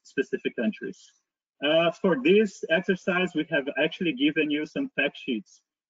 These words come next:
Uh, we do produce in the context of the market intelligence, we produce some fact sheets where you can check each country. And then you can check, uh, what the buyer landscape is in, in those target markets so that you can start selecting whether these are interesting markets for you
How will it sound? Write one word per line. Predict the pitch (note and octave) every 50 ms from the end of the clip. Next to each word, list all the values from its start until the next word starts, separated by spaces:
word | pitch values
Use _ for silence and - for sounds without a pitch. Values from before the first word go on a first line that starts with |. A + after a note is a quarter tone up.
| _ _
Uh, | - B2+ B2
we | B2+ C3+
do | A#2+ C3+ E3
produce | E3+ - F#3 D3 B2+ B2+ C#3 E3 F3+ F#3 - -
in | C#3 B2+
the | B2 -
context | - C3+ C3+ C#3 - C#3 C3+ - -
of | C3 A#2+
the | A#2+ A#2
market | A2+ A#2+ A#2+ B2 - B2+
intelligence, | A#2+ A#2 - - A#2 B2 C#3 D3 D#3 D#3 D#3+ F3+ - _
we | - C3+
produce | - C#3+ C3 A#2 C3 C#3+ D3+ -
some | - D3 B2 - -
fact | B2+ C3 -
sheets | - - - E3 F3 - _
where | - C#3
you | C#3+
can | - D3+ C3+
check | C3 - - C3+ - - -
each | D3 D#3 - - - D3+
country. | - - - - - - - - _ _ _ _ _ _ _ -
And | C3+ C3
then | C#3+ D3
you | D#3 D#3+
can | - G3 E3+ F3 D#3+ - _
check, | - - E3+ D3 D3+ D3+ - - - G3 -
uh, | C#3 C3+ C3+ C3+ C3 C3+ C3+ C3 C3 - -
what | A#2+ - C#3+ C#3+ D3+ D3+ -
the | D#3 A#2
buyer | A2+ C#3 D3 D3+ D3+ C#3+
landscape | B2+ C3 D3 F3+ - - - D3 A#2+ A2+ - -
is | C3+ C3 A#2+
in, | C3+ C3+ C#3 C3 - -
in | C#3 C3+
those | B2+ B2+ -
target | - - B2+ B2 A#2+ A#2 -
markets | B2 A#2+ A#2+ - - A2+ - -
so | C#3 A#2+
that | C#3+ C#3
you | D3
can | - - G#3
start | - _ - D#3+ E3 F3 -
selecting | - D3+ D3+ D3 C#3+ - D#3 C#3+ B2+
whether | B2+ C#3 C#3+ C3+
these | C3 C3+ C#3 D3
are | C#3+ B2+
interesting | C3+ C3+ D3 C3 - - B2
markets | B2+ A#2+ A#2+ - - - _
for | - B2
you | B2 D3+ G3 G3